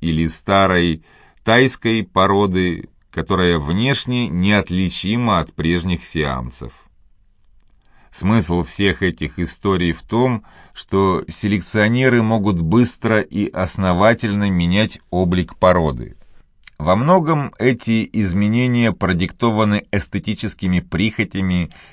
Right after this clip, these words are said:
тех, кто регламентирует стандарты породы. Но кто входит в комитеты по стандартизации и почему эти люди решают судьбу породы, спросите вы.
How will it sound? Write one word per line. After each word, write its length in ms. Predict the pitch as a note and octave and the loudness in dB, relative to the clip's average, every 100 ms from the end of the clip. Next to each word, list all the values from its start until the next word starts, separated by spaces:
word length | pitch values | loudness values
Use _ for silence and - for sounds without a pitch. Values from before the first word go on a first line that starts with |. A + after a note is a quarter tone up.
| _ - | _ -4
тех, 320 | G#2 A#2+ - | 0 2 0
кто 380 | - - G2 F#2+ - - | -10 0 2 2 -2 -2
регламентирует 1080 | F2+ F#2+ F#2+ F#2+ F#2+ F2+ E2+ A2+ A2+ G#2 | 0 2 2 2 2 0 0 0 2 2
стандарты 680 | E2 - E2+ D2+ E2+ D#2+ F2+ | 0 -2 -2 0 0 0 -4
породы. 680 | - D2+ C#2+ C2+ B1 A#1+ A1+ _ _ _ _ _ _ _ _ - | -2 0 0 -2 -8 -12 -14 _ _ _ _ _ _ _ _ -10
Но 400 | - F#2 G2 - | 0 2 2 0
кто 460 | - - A2+ B2 A#2+ | -10 -4 4 6 4
входит 560 | - - A2 A#2+ G#2+ | 2 -6 0 2 0
в 100 | - - | -4 -6
комитеты 720 | G2 G2+ G2 A#2 A2+ - G#2 | -2 0 0 0 0 0 -2
по 260 | - - F#2+ | -2 -2 -2
стандартизации 1400 | - G2+ F#2 E2+ G2 G2 F#2 F2+ G#2 F2+ - F2+ F2 E2 | -2 -2 0 0 -2 -2 -2 4 4 2 -2 -2 -2 -2
и 260 | - F#2+ G2 | -2 -2 -2
почему 680 | - G2+ - G#2+ A2+ B2 | 0 -2 0 -2 0 2
эти 180 | A2+ E2+ | 0 0
люди 300 | G2+ G#2+ F#2+ | 0 0 2
решают 560 | F#2+ F#2+ - A2+ G#2+ F2 | 0 0 0 2 2 0
судьбу 420 | - F2+ F2 G2+ | -4 -4 -2 -4
породы, 640 | E2 G2+ A#2 B2 A#2 A2 - _ _ _ | 0 2 2 2 2 0 -4 _ _ _
спросите 680 | - - G2+ G#2 G2+ E2+ F#2+ | -20 -4 0 0 0 -4 -2
вы. 300 | F#2 F#2+ D#2+ | -2 -2 -4